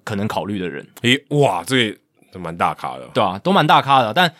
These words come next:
Speaker 1: 如果真的签三本的话，当然现在三本感觉跑到纽约的几率是比较高一点。
Speaker 2: 比较高一点，嗯。
Speaker 1: 因为现在洋基跟大都会的竞价非常激烈，
Speaker 2: 嗯。
Speaker 1: 然后甚至如果破三亿美金，搞不好大家都会觉得好像，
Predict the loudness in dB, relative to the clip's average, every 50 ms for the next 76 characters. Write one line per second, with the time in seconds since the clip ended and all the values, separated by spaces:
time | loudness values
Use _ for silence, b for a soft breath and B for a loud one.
0 | b b b b b b b b b b _ _ -2 2 4 4 4 6 4 2
1 | 2 2 0 0 0 2 2 2 2 2 0 -2 -4 -6 -6 0 2 2 2 2
2 | -2 -8 -16 _ _ _ _ 2 2 2 4 2 2 2 2 2 2 2 2 2
3 | 0 -2 -2 -4 -4 -4 -4 -4 -4 -6 -8 -8 -8 -8 -6 -6 -2 0 0 0
4 | 0 0 -2 -2 -2 -4 -4 -4 -6 -4 -4 -4 -6 -6 -6 -4 -2 0 0 0
5 | 2 2 2 2 2 0 -2 -6 -8 -10 -12 -12 -14 -16 _ _ -2 -2 2 2
6 | 4 4 2 2 -2 _ -20 _ _ _ _ _ -4 -2 -2 -2 -2 -2 -2 0
7 | 0 0 2 2 2 2 2 0 -2 -2 -2 -2 -4 -6 -4 -4 -6 -6 -6 _
8 | -4 -4 -2 -2 -4 -4 -6 -6 -8 -8 -8 -6 -6 -6 -6 -8 -10 -14 -12 -8
9 | -8 -6 -2 -2 0 2 2 2 0 -2 b b b b b b b b 0 2
10 | 4 4 4 2 2 0 0 2 2 0 0 0 -2 -4 -4 -6 -8 -10 -8 -8
11 | -6 -6 -6 -2 0 0 0 0 -4 -10 _ _ _ _ -2 0 2 2 2 2
12 | 0 0 -2 -2 -4 -8 -8 -8 -10 -8 -8 -6 -2 0 0 0 -2 -6